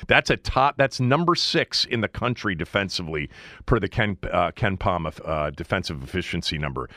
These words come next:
But you're right, um, from this standpoint. Maryland basketball is one of those products in town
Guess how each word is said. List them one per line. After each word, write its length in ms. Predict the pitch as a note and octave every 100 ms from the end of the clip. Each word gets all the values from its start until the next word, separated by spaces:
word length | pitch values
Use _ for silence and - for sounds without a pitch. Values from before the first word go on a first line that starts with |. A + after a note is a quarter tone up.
| - -
But 160 | - -
you're 220 | B2 C#3+
right, 420 | C#3+ B2+ B2+ C2 - -
um, 260 | F#2+ F#2
from 280 | - A2 F#2
this 140 | G2
standpoint. 680 | - - D#2 D2 - C2 B1+ _ - - - - _ -
Maryland 440 | G#2 C3 F3+ A3 D3+
basketball 600 | C3+ C3 - A2+ G2 F2
is 120 | E2+
one 280 | D#2+ F2 A2+
of 60 |
those 220 | A2+ A2 -
products 560 | - G2 F#2+ F#2 -
in 140 | E2 D#2
town 440 | D#2+ D2 A1+ G#1+